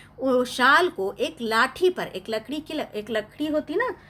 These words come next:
उसके ऊपर वो, अ, क्या करते थे, शाल को बड़ी महारत से अच्छे से लपट देते थे।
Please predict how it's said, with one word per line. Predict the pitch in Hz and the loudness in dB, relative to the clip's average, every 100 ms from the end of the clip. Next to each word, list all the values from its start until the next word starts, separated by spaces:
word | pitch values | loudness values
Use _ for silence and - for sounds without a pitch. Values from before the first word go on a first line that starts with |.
| - - | -20 -8
उसके | - - - - | -4 -4 -4 2
ऊपर | 262 196 190 202 | 2 2 -2 -2
वो, | 220 | -4
अ, | 277 - - _ | -6 -12 -20 _
क्या | 214 190 180 180 175 185 277 277 | -6 -2 0 0 -2 0 0 0
करते | 277 294 | -2 -6
थे, | 294 | -4
शाल | 370 294 247 269 | -2 4 4 4
को | - 381 | 0 -2
बड़ी | 294 339 339 349 | 0 2 2 2
महारत | 311 262 285 311 | 2 2 2 2
से | 302 320 | 0 -6
अच्छे | 302 359 381 | -4 -2 0
से | 359 | 2
लपट | 262 269 240 | 2 2 0
देते | 208 190 175 | -2 -6 -10
थे। | 170 | -12